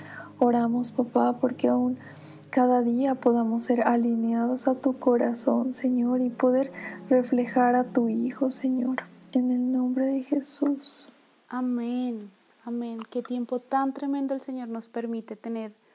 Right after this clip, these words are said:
Speaker 2: juntos una vez más. Le damos gracias al Padre por este tiempo y por abrir nuestras ojo-, nuestros ojos a, a una nueva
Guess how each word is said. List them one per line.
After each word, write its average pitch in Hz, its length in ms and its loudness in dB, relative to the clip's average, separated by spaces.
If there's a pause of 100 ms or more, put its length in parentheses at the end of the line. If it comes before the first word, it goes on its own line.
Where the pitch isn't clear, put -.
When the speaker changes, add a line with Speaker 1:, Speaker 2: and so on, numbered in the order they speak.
(120)
Speaker 2:
juntos 285 600 0
una 233 220 -4
vez 220 240 -10
más. 233 360 -8
Le 220 120 -8
damos 214 400 -10
gracias 226 480 0
al 233 100 -8
Padre 220 300 -6
por 208 200 -8
este 214 240 -8
tiempo 254 520 -6 (600)
y 233 100 -4
por 247 160 6
abrir 240 300 2
nuestras 254 400 -6
ojo-, 226 260 -6
nuestros 226 460 -6
ojos 214 280 -8
a, 220 320 -10
a 226 140 -4
una 214 240 -2
nueva 214 420 -6